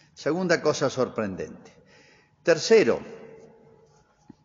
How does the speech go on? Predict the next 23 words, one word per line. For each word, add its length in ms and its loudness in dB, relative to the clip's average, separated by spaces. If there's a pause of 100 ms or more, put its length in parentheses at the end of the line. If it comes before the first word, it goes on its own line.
(640)
es 100 -4
sorprendente 480 0
que, 380 0
que 180 2
Cristo 320 -4
la 80 0
rechace. 640 -4 (880)
Primero 460 0
dice, 600 -2
no 180 0
respondió 560 -2
nada. 400 -6 (2500)
Ellos 240 -2
estaban 260 4
acostumbrados 840 0
un 120 -8
poco, 600 -4
entre 240 -6
ambos 260 0
pueblos, 640 0
judíos 420 -4
y 60 -8
cananeos, 600 -4